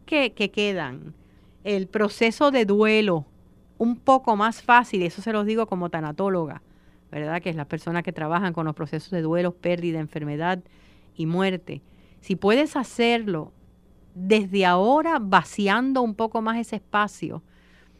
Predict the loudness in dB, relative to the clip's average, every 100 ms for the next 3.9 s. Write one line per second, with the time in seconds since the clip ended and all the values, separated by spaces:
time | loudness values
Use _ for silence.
0 | _ -2 4 4 4 4 4 4 2 2
1 | 2 2 2 2 2 -2 -2 -8 0 2
2 | 2 2 2 2 0 -6 _ -4 -2 -2
3 | -2 -2 -4 -4 -4 -2 2 2